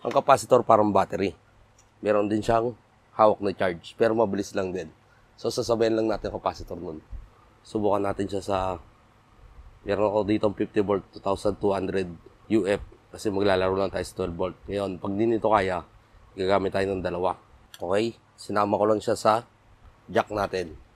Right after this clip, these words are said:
Sa negative, sa negative, binalatan ko lang yung wire. Tapos, positive sa positive. Saksak natin.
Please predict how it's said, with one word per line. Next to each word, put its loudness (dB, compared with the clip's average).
Sa -18
negative, -4
sa -8
negative, -4
binalatan -6
ko -4
lang -4
yung -2
wire. -6
Tapos, -6
positive -10
sa -10
positive. -12
Saksak -12
natin. -6